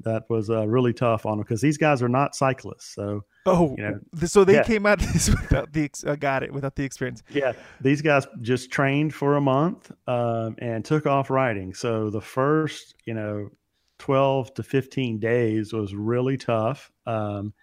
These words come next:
Speaker 1: especially when they hit the hills.
Speaker 2: Yeah, no, that's like half of
Speaker 1: But
Speaker 2: Forrest Gump training. Like, Forrest Gump
Speaker 1: Yeah.
Speaker 2: just started <laughs>
Speaker 1: Oh.
Speaker 2: running. These guys did, did a little bit
Speaker 1: Absolutely,
Speaker 2: more.
Speaker 1: absolutely. Um, but,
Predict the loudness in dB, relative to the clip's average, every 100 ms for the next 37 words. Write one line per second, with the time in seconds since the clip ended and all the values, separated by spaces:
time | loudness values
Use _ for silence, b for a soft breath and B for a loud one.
0 | b b -6 0 0 2 2 2 2 2
1 | 2 2 4 2 0 -2 -4 -2 -2 0
2 | -2 0 0 0 2 2 2 -2 -4 -2
3 | -2 -4 -6 -6 -6 -8 -10 -6 -4 0
4 | 0 0 -2 2 4 4 2 0 2 2
5 | 4 2 0 -4 0 0 2 2 4 4
6 | 2 2 2 -2 -4 -6 -6 -10 -10 b
7 | b b -4 0 0 0 -4 -10 _ _
8 | _ _ _ 2 2 0